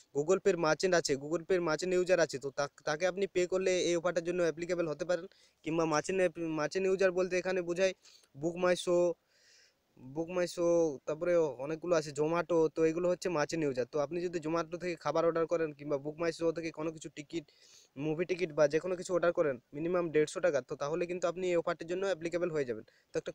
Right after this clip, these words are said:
খুব সুন্দর একটি অফার চলছে, এটা, এটার যে স্কেচ কার্ডটা দেবে সেটা আপনি স্কেচ করতে পারবেন একত্রিশে ডিসেম্বর। একত্রিশে ডিসেম্বর দশটার পর আপনি কিন্তু এটা স্কেচ করতে পারবেন। তো খুব সুন্দর একটা অফার চলছে, এখানে একশো জন পেয়ে যাবে এক লাখ টাকা, এক লাখ করে টাকা। তো just আপনিও এটাতে পার্টিসিপেট যদি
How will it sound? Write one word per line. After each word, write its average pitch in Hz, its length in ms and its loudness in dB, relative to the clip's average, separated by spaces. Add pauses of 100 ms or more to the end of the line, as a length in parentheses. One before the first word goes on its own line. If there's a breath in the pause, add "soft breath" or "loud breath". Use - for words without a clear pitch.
খুব 180 180 0
সুন্দর 185 220 0
একটি 190 200 0
অফার 170 240 -2
চলছে, 180 180 0 (100)
এটা, 143 120 4 (840 soft breath)
এটার 175 200 6 (100)
যে 165 80 6 (120)
স্কেচ 190 200 -2
কার্ডটা 185 240 0
দেবে 170 180 0
সেটা 170 200 0
আপনি 175 120 -4 (140)
স্কেচ 185 220 -4
করতে 180 240 -2
পারবেন 185 200 0 (360 soft breath)
একত্রিশে 185 400 -4
ডিসেম্বর। 127 360 -4
একত্রিশে 170 340 -8
ডিসেম্বর 180 300 -4 (440 soft breath)
দশটার 175 360 0
পর 185 160 2
আপনি 175 220 -4
কিন্তু 190 200 -4
এটা 196 120 4 (140)
স্কেচ - 240 -6
করতে 135 220 -6
পারবেন। 113 240 -8 (400)
তো 143 60 -2 (120)
খুব 165 180 -2
সুন্দর 180 260 2
একটা - 160 -2 (100)
অফার 175 220 0
চলছে, 175 220 -4
এখানে 175 260 -2
একশো - 240 -6
জন 180 160 0
পেয়ে 175 160 -2
যাবে 175 180 2
এক 170 100 -10
লাখ 165 160 -4
টাকা, 156 220 0 (480 soft breath)
এক 139 120 -6
লাখ 175 180 2
করে 170 140 4 (120)
টাকা। 160 160 0 (140)
তো 160 60 2 (220)
just 147 200 2 (100)
আপনিও 180 340 0
এটাতে 170 280 0
পার্টিসিপেট 165 340 -2 (100)
যদি 165 120 -4